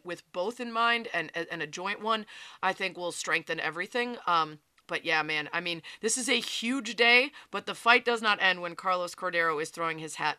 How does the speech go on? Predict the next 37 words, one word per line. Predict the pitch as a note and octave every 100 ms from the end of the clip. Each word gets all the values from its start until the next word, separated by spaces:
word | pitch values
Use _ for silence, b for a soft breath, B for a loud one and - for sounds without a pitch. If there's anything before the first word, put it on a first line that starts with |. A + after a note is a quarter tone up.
| -
back | D#3 E3 F3
in | - D#3
the |
ring. | D#3 D#3+ D3+
And | D3 E3
you | E3
have | F3 G3+
to | G#3
hope | F#3+ G3
the | E3
sponsors | - - D#3+ G#3+ A3 F#3+
that | F#3
pulled | - G3 F3+
out | F3 G3
when | F3 E3+
he | E3+
was | E3 D#3+
insulting | D#3 F#3 F3+ G3
last | E3 F3 G3+
time | A#3+ A#3+
around | A#3+ A#3+ A#3+ B B B B
are | F#3 F3+
ready | F#3 F3+
to | F3
show | - F3
up | E3
again | E3+ E3 D#3
this | D#3+
time | - D#3 D3+
if | D#3
he | D#3
tries | - D3 D3
to | -
get | D3+ D3
that, | C#3+ C3 -
that | D3+ C#3+ -
bid. | D3 C3